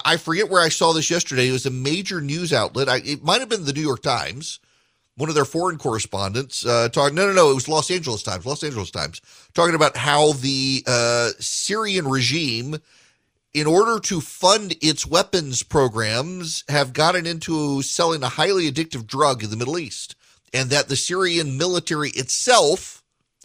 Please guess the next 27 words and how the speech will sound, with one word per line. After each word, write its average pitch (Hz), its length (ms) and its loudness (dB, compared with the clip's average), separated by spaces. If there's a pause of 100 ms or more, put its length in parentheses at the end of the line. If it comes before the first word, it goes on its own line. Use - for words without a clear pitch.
(320)
are 165 100 6
the 147 160 0
manufacturers 165 1200 0
and 151 200 -2
distributors 139 680 -2
of 143 100 -4
the 139 80 -6
drug, 143 380 2 (260)
and 147 140 0
it's 139 180 0
spreading 165 420 2
throughout 156 300 2
the 143 60 -6
Middle 147 240 -2
East - 180 -6
and 131 80 -6
Northern 147 320 2
Africa, 156 500 -2 (600)
and 135 160 -2
they're 147 120 2
using 180 420 -2
the 151 100 -2
proceeds 156 1080 -2 (760)
to 147 60 -6
buy 143 200 6
more 143 180 0
weapons. 127 760 -2